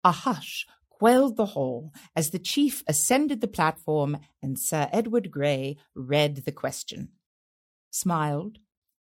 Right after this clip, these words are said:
passed it to Churchill, who smiled and passed it to other officials.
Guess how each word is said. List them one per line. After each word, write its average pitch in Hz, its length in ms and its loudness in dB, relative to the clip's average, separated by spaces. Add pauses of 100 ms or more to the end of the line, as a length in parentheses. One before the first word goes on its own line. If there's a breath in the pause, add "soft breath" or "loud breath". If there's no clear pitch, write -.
passed 277 400 6
it 349 140 -6
to 320 80 -10
Churchill, 139 680 -6 (420)
who 269 120 -2
smiled 147 720 -4 (360)
and 254 220 4
passed 131 380 -4
it - 100 -8
to 156 180 -4
other 127 280 -4
officials. - 640 -6